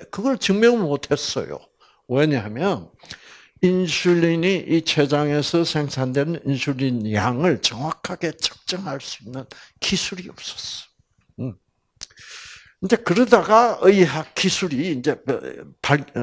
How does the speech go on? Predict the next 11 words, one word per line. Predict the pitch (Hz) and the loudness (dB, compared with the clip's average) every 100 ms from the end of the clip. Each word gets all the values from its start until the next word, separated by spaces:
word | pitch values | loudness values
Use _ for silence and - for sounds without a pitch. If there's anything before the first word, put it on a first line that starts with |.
| - | -8
발달이 | 123 - 139 123 107 | -2 4 4 4 0
되면서 | 110 107 104 101 95 - - 170 254 - - - - | -2 -2 -8 -12 -14 -10 -6 -4 -6 -14 -18 -12 -2
이 | |
인슐린 | 208 202 220 220 - 220 220 208 185 | -2 2 0 0 -2 0 0 0 0
양을 | 147 131 143 214 143 - - - - _ _ _ - | 2 2 2 4 4 0 -18 -20 -20 _ _ _ -10
정확하게 | - 123 165 - - 185 156 175 175 | -6 -2 -2 -2 -4 -2 0 0 0
측정할 | 170 - - 175 156 156 | -2 -6 -6 -6 -4 -6
수 | 143 - | -6 -6
있는 | 151 151 143 | -4 -4 -4
기술이 | - 135 - 123 - _ _ _ _ | -4 -4 -6 -10 -14 _ _ _ _
발달을 | - 131 - - | -8 -8 -10 -12